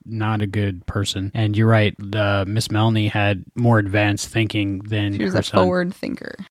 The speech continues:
Speaker 1: Yes, her son, not so much.
Speaker 2: And she even said, "Mind your own business and be on your way." <laughs>
Speaker 1: And yet, I give Miss Melanie credit for what she did at the end of the episode, but she still wouldn't let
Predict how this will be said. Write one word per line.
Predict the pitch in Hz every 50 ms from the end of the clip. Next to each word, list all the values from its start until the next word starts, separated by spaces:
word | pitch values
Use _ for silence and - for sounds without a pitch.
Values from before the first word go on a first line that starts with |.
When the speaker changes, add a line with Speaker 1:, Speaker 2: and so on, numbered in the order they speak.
| _ _ _
Speaker 1:
Yes, | - 101 95 92 - -
her | - 107 101
son, | - 120 113 110 107
not | 107 107 101 -
so | - 101
much. | 98 92 87 - - - -
Speaker 2:
And | 175 196 190
she | - 262 254
even | 277 254 214 196 220
said, | - 202 208 190 165 156 165 180 -
"Mind | 156 156 165 170
your | 180 180
own | 175 170
business | 156 170 180 - 190 190 202 208 208 - -
and | 175 156 147 - - - 180
be | 175 175
on | 175 170 165
your | 160 156
way." | - 50 - - 226 - -
<laughs> | - - _ _ _ _ _ -
Speaker 1:
And | 170 175
yet, | 190 214 214 160 110 - -
I | 139
give | 127 147 151 135
Miss | 139 135 - -
Melanie | 135 131 135 135 127 113
credit | 104 - 135 135 139 127 104 -
for | - 117 110 110
what | 104 107 113 110
she | - - 110
did | 95 92 110 117 123 123 107 -
at | - 113 104
the | - 107 107
end | 113 123
of | 120
the | 120 113
episode, | 120 117 135 127 - 156 147 151 131 110
but | 113 104
she | - - 123 117
still | - - 123 117 113
wouldn't | 117 117 110 110 107 107
let | 107 104 107 92